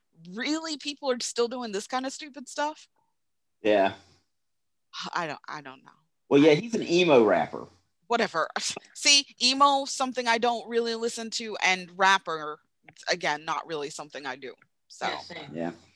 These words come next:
Speaker 2: A lot of my kids had already not been fans of his 'cause, uh, he's very, um, androgynous in a
Speaker 1: Okay.
Speaker 2: lot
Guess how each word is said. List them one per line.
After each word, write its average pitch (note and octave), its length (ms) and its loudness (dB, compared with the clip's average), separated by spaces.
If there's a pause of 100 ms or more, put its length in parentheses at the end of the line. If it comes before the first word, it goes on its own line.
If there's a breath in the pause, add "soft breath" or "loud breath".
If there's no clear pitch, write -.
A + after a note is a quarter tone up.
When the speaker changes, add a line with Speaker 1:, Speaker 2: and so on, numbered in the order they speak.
(180)
Speaker 2:
A D#3 80 6
lot G3 160 10
of A#3+ 40 2
my F3 160 8
kids B2 560 4
had A#2+ 160 4
already A2+ 380 6 (320)
not A2+ 320 4
been G#2 160 0
fans F#2 380 -2
of E2+ 80 -8
his E2 340 -2
'cause, F2+ 320 -4 (420)
uh, G#2+ 240 4
he's D3 260 0
very, C#3+ 400 8
um, A2 460 4
androgynous A2 1040 2 (360)
in - 80 0
a G#3+ 40 6
Speaker 1:
Okay. F#3 60 6
Speaker 2:
lot A#2 100 2